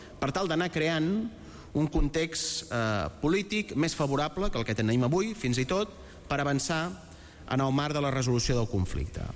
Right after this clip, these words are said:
Per tant, jo avui voldria destacar la importància de, de les reunions, de les trobades, de l'inici, del reinici d'aquest procés de negociació que avui s'ha produït. Com deia, fins, eh, fa molt poc,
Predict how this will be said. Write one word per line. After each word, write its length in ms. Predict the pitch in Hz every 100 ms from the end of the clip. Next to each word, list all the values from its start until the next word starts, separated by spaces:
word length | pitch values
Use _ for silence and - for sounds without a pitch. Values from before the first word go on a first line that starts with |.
| -
Per 140 | 131
tant, 320 | 156 170 180 156
jo 80 | 143
avui 240 | 147 160 160
voldria 340 | 143 147 160
destacar 380 | 135 - 135 156
la 80 | 151
importància 880 | 135 127 - 147 139 - 104 90 85 - - - - - -
de, 220 | 127 123 120 110 104 113
de 80 | 131
les 140 | 123 123
reunions, 880 | 117 120 156 196 226 233 - - -
de 120 | 113 113
les 160 | 113
trobades, 480 | - 117 127 165 165
de 100 | 131
l'inici, 420 | 123 123 160 190
del 140 | 151 127
reinici 800 | 131 170 151 139 131 - 110 95 - - - -
d'aquest 240 | 120 135
procés 320 | 131 123 139
de 80 | 131
negociació 460 | 127 117 120 160 160
que 80 | 135
avui 240 | 147 143
s'ha 160 | - 107
produït. 460 | 104 - 131 220 - - - - - -
Com 160 | 151 143
deia, 520 | 165 180 208 180 131
fins, 680 | - 139 131 120 - - -
eh, 220 | - 113 -
fa 160 | - 151
molt 220 | 139 123
poc, 320 | 143 202